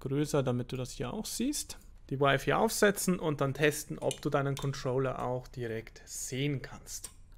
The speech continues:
Okay, und wenn das funktioniert, dann kannst du dich auch um den Input kümmern, also um das Drücken der einzelnen Tasten.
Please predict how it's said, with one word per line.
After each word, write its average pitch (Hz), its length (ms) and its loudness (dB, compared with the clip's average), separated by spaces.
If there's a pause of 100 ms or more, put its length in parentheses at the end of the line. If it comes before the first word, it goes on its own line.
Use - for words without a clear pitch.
Okay, 247 260 12
und 165 100 10
wenn 143 140 10
das 165 180 10
funktioniert, 214 840 8 (240)
dann 147 140 6
kannst 170 280 4
du 208 60 10
dich 170 280 6
auch 151 260 6
um 143 260 8
den 131 240 8
Input 170 500 6
kümmern, 143 400 6
also 131 300 4
um 120 100 2
das 113 160 0
Drücken 135 360 2
der 117 120 0
einzelnen 110 500 0
Tasten. 214 540 4